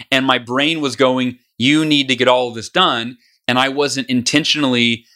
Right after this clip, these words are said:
asking myself which things need to get done, in which order, since I can only do one at a time. Is there anything I need to delegate, right? 'Cause I wasn't thinking clearly. I was in a state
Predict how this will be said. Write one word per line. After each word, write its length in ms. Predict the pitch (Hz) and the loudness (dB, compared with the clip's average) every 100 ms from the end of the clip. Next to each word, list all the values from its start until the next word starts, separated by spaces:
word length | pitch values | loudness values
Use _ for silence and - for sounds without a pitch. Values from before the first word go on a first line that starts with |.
| _ _ _ - | _ _ _ -2
asking 400 | 139 160 - 135 | 0 -2 -4 -2
myself 480 | 123 - 123 120 - _ _ | -2 0 0 0 -4 _ _
which 420 | 113 156 185 - | 0 0 0 -4
things 540 | - 151 151 151 143 - | -2 -2 0 -4 -4 -6
need 340 | 117 127 143 160 | -2 2 2 2
to 80 | 170 | 0
get 200 | 170 139 | 0 0
done, 280 | 127 127 - | 0 0 -2
in 220 | 151 170 | -2 0
which 220 | 175 170 - | 0 0 -2
order, 560 | 139 127 127 127 131 - | 0 2 2 0 0 -6
since 240 | - 135 | -4 0
I 80 | 123 | 0
can 140 | 110 117 | 0 -4
only 240 | 143 156 | 0 0
do 160 | 170 156 | 0 -2
one 260 | 127 135 151 | 0 2 2
at 80 | |
a 60 | 165 | -2
time. 500 | - 135 123 123 127 | 0 0 2 -2 -2
Is 100 | 135 | -4
there 160 | 120 127 | -2 -2
anything 340 | 139 156 170 160 | -2 -2 0 0
I 40 | |
need 160 | 165 156 | 0 -2
to 60 | |
delegate, 560 | 143 127 123 120 123 127 | 2 2 2 -2 -2 0
right? 260 | 123 127 - - _ - | -2 -2 -6 -20 _ -4
'Cause 140 | 127 | 0
I 80 | 127 | 0
wasn't 420 | 120 139 139 135 | 0 -4 -4 -6
thinking 380 | - 127 120 123 | -4 -4 -2 -6
clearly. 420 | - 156 160 127 - | -4 -2 0 0 0
I 100 | 123 | 0
was 240 | 131 123 | 0 -4
in 60 | 127 | -2
a 60 | 123 | 0
state 480 | - - 127 139 | 0 2 2 0